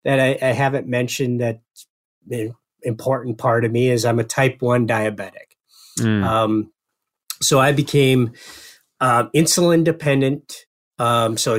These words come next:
Speaker 1: I have juvenile diabetes, but I had adult onset. So
Speaker 2: Okay.
Speaker 1: at twenty, at age twenty-six,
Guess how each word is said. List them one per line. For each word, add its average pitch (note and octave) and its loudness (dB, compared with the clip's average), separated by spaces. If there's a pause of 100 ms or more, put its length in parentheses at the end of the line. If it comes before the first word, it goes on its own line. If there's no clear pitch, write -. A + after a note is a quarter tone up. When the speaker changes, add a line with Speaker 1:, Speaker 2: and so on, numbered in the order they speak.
Speaker 1:
I A#2+ -4
have A2+ -4
juvenile G3 2
diabetes, C3+ 0
but A#2 -6
I A2+ 0
had A#2 0
adult A#2+ -4
onset. A2 -4
So A#2+ -4
Speaker 2:
Okay. - -4
Speaker 1:
at F#2 -6
twenty, E3 2 (320)
at C3 -4
age D3 -2
twenty-six, C#3+ 0